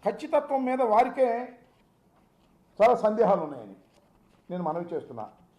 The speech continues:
రిపోర్ట్ చూస్తే తాము ఇచ్చిన రిజల్ట్స్ కొన్ని కొన్ని సందర్భాల్లో ఖచ్చితత్వం లోపించే అవకాశం ఉందని అందులోనే ఉంది. పోషకాహార లోపం వల్ల ఆవుల నుంచి వచ్చే పాలలో,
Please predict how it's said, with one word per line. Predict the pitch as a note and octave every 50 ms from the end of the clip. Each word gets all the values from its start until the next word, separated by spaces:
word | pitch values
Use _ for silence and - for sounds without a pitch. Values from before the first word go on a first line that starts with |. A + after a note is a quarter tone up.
| _ _ _ _ _ _ _ _ _ _ _ -
రిపోర్ట్ | F3 - G#3 B3+ B3+ C4 C4 - -
చూస్తే | A3+ A3 - - B3 B3
తాము | B3 A#3 F#3+ F#3+ F#3+ F3+
ఇచ్చిన | F3 F3 - A#3+ B3 A#3
రిజల్ట్స్ | F#3+ D#3+ D#3+ A3 A#3 A3+ - -
కొన్ని | - - F#3+ G3 G#3 G#3 G3+
కొన్ని | - G3 F3+ F#3 E3+
సందర్భాల్లో | - E3 F3 F#3+ G#3+ F#3 F3 D#3 F3 F3 F3+ E3+ F3 G#3 G3+ - -
ఖచ్చితత్వం | E3 E3+ - B3+ B3+ - A#3 G#3 - - A3+ G#3 F#3 F#3+ - - _ _ _ - C3
లోపించే | D3 F3 A3+ A#3 - A#3+ G#3+ F#3 - A#3 G3+
అవకాశం | C3+ D3+ F#3 G3+ G3+ G#3 G3+ G3 G3 - F#3+ F3
ఉందని | E3+ E3+ G3+ A3 G3
అందులోనే | C3 E3 F#3 F#3 F#3+ F#3+ F3 E3+
ఉంది. | D3+ C3 A#2+ G#2+ G2+ - - _ _ _ _ _ _ _ _ _ _ _ _ _ _ _ _ _ _ _ _ _ _ _ _ _ _ _ _ _ _ _ _ E3
పోషకాహార | F#3+ A#3+ C#4 C4+ B3+ B3+ - C4+ B3 B3 A3 A3+ A#3 A#3+ A#3+ A3
లోపం | A3+ A3+ A3+ A3 A3 G#3+ G#3+
వల్ల | G#3+ A3+ A#3+
ఆవుల | G#3+ - C3+ C3 D#3 F#3+ A3 A#3 B3 A#3+
నుంచి | A3+ A3+ A3+ G3 - A3
వచ్చే | G3 G3+ G3+ G3 G3 G3
పాలలో, | F#3+ G3 - C3+ C#3+ E3 F3+ F3 E3+ F3 F3 F3 F3 E3+ -